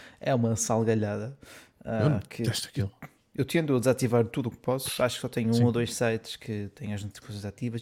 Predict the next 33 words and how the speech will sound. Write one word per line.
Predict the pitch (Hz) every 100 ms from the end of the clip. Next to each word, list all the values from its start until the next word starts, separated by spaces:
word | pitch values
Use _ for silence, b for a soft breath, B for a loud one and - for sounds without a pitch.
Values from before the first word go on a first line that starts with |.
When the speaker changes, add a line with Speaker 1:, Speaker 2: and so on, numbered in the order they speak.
| -
Speaker 1:
e | 190
mesmo | 180 165 139
assim | 135 - 123
fica | 120 139
tudo | 127 131
acumulado. | 127 135 127 123 131 127
De |
vez | 127 113
em | 117
quando | 127 117
vou | 117 110
lá | 120 120 B B B
limpar | 117 113 113
aquilo | 113 - 120
tudo. | 104 120 110
Acho | - 110 -
que | - 110 110
a |
Apple | - 110 - -
pode | 110 -
e |
deve | 107 107
fazer | - 107 104
um |
trabalho | - 113 110 104
melhor | 113 113 b b b
nessa | 117 113
gestão, | 101 98 - 117 117
agora | 113 110 110
também | - 110 107
auxiliada | 104 110 107 107 107
pelos | - 113 -
perfis | - - 107 98 -